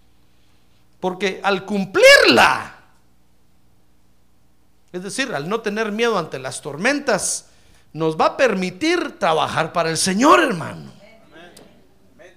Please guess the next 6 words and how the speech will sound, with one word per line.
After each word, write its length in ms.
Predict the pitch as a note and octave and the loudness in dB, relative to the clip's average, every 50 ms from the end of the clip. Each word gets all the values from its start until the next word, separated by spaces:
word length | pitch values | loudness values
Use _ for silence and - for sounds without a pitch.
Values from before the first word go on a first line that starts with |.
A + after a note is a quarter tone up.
| _ _ _ _ _ _ _ _ _ _ _ _ _ _ _ _ _ _ | _ _ _ _ _ _ _ _ _ _ _ _ _ _ _ _ _ _
Pero 460 | - E3 F3 F#3+ F#3+ G3+ A3+ - D4 | -10 -8 -6 -6 -8 -8 -12 -14 -12
una 320 | D#4 D#4 C#4 D#4+ F4 E4 - | -12 -12 -10 -10 -10 -8 -6
tormenta 600 | B3 A#3 A#3+ C4+ D#4+ F#4+ F#4 F4+ F#4 D4+ C#4 B3 | -6 -4 -4 -4 -6 -6 -6 -6 -6 -6 -6 -6
nos 220 | G#3+ G#3+ G#3+ G#3 | -8 -10 -10 -8
mete 320 | A#3 C#4+ D4+ D4+ - C4 C4 | -6 -8 -8 -6 -6 -8 -8
miedo 500 | C4 D4+ F4 F#4 F#4+ F4 D#4 B3+ - | -8 -6 -4 -4 -4 -4 -4 -8 -10